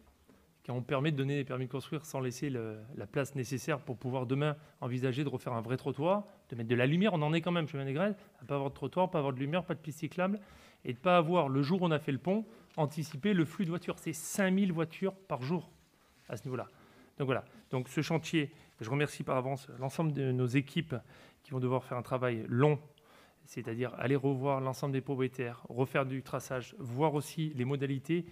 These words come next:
si besoin il y a de reculer les murs. Voilà, c'est, c'est, ça va être un travail qui va être assez long au niveau du chemin des Grèzes. J'en profite pour remercier Karim Oumidour qui a suivi ce dossier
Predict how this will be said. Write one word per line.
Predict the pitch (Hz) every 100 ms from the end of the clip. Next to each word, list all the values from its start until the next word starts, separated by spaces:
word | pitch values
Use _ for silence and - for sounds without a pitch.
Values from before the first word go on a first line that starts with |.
| -
si | - -
besoin | 127 143 135 151
il | 131
y | 147
a |
de | 139
reculer | 123 147 - 156 151
les | 143
murs. | 143 131 - - - -
Voilà, | 127
c'est, | 98 - - - -
c'est, | - 110
ça | -
va | 127
être | -
un | 127 120
travail | - 135 160
qui | 127
va |
être | 120 -
assez | - -
long | 139 170 - - - -
au | 123
niveau | 123 160
du | 151
chemin | - 147
des | 120
Grèzes. | 151 175 - - -
J'en | - 190
profite | 208 - 202 185 - - - -
pour | - 160
remercier | 214 196 - 214
Karim | 185 180
Oumidour | 185 180 180 196
qui | -
a | 151
suivi | - 190
ce | 175
dossier | 180 170 - 190